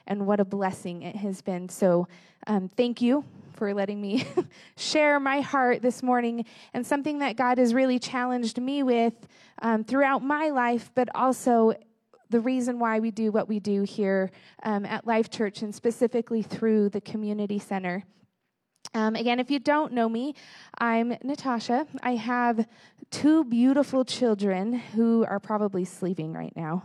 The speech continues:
They're with Grandma and Grandpa, um, Adeline and James. And then I'm married to the fabulous drummer. He's sitting over here, Michael Hansen.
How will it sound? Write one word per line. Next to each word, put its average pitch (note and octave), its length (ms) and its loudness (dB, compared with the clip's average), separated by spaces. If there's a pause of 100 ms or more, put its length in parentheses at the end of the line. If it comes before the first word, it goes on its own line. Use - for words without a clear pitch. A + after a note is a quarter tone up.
They're F3+ 140 -2
with E3+ 160 -2
Grandma F3 240 -6
and E3+ 100 -8
Grandpa, F3 440 -4 (420)
um, G#3 340 -2
Adeline A3 480 0
and A3 140 0
James. G#3+ 400 0
And A#3 100 2
then A#3 100 2
I'm B3 140 2
married C4 340 0
to B3+ 300 4 (280)
the A#3+ 100 4
fabulous C4+ 540 4
drummer. A#3 440 4
He's A#3+ 180 4
sitting B3 280 0
over A3+ 220 4
here, A3 520 2
Michael A3 380 -2
Hansen. G#3 580 -2